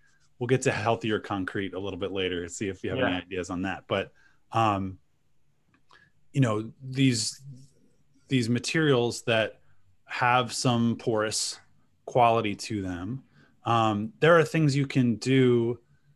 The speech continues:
Speaker 1: where you don't actually have to, you know, the, the old idea of wrapping the house and doing the whole vapor seal and whatever. I think that we're moving a little bit away from that. Depends on the climate,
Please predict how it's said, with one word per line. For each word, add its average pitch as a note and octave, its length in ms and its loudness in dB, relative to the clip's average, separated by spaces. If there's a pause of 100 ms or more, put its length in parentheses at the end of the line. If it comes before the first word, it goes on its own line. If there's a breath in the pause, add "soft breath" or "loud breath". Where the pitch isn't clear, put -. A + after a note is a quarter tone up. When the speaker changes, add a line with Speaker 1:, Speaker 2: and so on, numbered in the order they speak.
(320)
Speaker 1:
where C3 260 4
you C3 140 4
don't D3 260 4
actually C#3+ 400 0
have A#2 260 -2
to, - 80 -12
you A#2+ 80 -4
know, G#2+ 120 -2
the, G#2+ 140 -2
the B2 100 -8
old B2 160 0
idea A2+ 320 0
of G2 140 -6
wrapping A2+ 420 0
the A2 80 -2
house G#2 400 -2
and G2 120 -6
doing A2+ 220 -2
the A2 80 -2
whole G#2 140 -4
vapor A2 380 -2
seal G2+ 420 -4
and F#2+ 120 -8
whatever. A2 440 -2 (280 loud breath)
I A2+ 120 -6
think - 320 0
that B2 200 2
we're G#2+ 140 -2
moving C3 400 4
a G#2+ 100 -6
little D3 180 0
bit D#3+ 120 2
away G#2 300 0
from G2+ 260 -8
that. F2 300 -8 (340 soft breath)
Depends E3+ 300 0
on F3 60 0
the F3 60 0
climate, B2+ 520 0